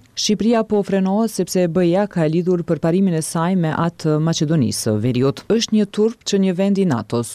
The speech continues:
Bullgaria rrëmben dy vende të tjera të natos, Shqipërinë dhe Maqedoninë e Veriut, në mes të një lufte të nxehtë në oborin e Evropës me njëzet e gjashtë vende tjera,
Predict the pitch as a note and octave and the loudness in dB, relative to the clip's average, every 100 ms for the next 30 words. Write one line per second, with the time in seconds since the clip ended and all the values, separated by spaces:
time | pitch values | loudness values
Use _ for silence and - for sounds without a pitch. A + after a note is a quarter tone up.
0 | - D#3 D#3+ D#3 C#3 F#3 G3+ F3+ F3 F3 | -4 -2 0 0 2 0 2 0 0 0
1 | G3 F#3+ F3 F3 F#3 F#3 F3+ F3+ - E3+ | 0 0 0 0 0 0 0 -2 0 0
2 | E3+ E3+ F3+ G#2+ A#2+ A#2+ - - _ - | 0 0 0 0 -2 -4 -6 -16 _ -6
3 | - D3+ D#3 F3 F#3+ F#3 F3+ F3 E3+ E3 | -2 0 2 2 2 2 0 0 0 0
4 | F3 F#3 F3+ F#3+ C#3+ A#2 A2+ - _ D3+ | 2 2 2 2 2 0 -4 -8 _ 0
5 | E3+ G3 G3+ F#3+ F3 F#3+ F#3+ F3+ E3+ E3+ | 0 0 0 2 2 0 0 0 0 0
6 | E3+ F#3+ F3+ E3+ E3 D3+ F3 F3 E3+ D#3+ | 0 0 0 0 0 0 0 2 2 2
7 | D#3+ E3+ F#3 F3+ - E3 D#3+ D#3+ E3+ F3+ | 0 0 -2 -2 -2 0 0 2 2 2
8 | F3+ E3+ E3+ E3+ D#3+ E3+ E3 D#3+ A#2+ A2 | 0 0 0 0 0 0 0 0 -2 0